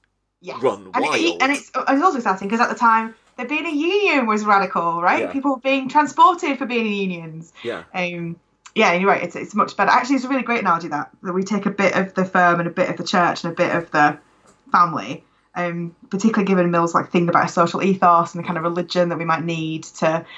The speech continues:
Speaker 1: to stick us all together with the glue that makes it all, like,
Speaker 2: Mm.
Speaker 1: actually work, gives us the inspiration on the down days, gives us the kind of, like, sense of camaraderie with each other, like, gives us a kind of normative, um, underpinning for why what we're doing is really important.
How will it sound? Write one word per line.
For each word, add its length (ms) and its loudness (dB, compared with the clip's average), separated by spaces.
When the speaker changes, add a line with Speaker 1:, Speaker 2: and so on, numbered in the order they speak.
Speaker 1:
to 100 -6
stick 300 0
us 60 4
all 120 4
together 260 2
with 120 0
the 80 2
glue 460 4
that 120 0
makes 260 -2
it 80 0
all, 400 6
like, 200 -2
Speaker 2:
Mm. 140 -12
Speaker 1:
actually 640 -2
work, 460 2
gives 200 2
us 100 2
the 100 4
inspiration 460 4
on 100 2
the 60 -10
down 260 4
days, 520 2
gives 240 -2
us 120 -4
the 80 -8
kind 160 0
of, 60 -2
like, 160 0
sense 340 -2
of 100 -4
camaraderie 720 2
with 140 -6
each 180 -4
other, 460 6
like, 380 -8
gives 240 -4
us 120 -2
a 60 -4
kind 180 -4
of 60 -2
normative, 840 0
um, 260 -2
underpinning 540 0
for 60 0
why 140 4
what 100 2
we're 80 0
doing 240 0
is 100 -6
really 180 -4
important. 640 -4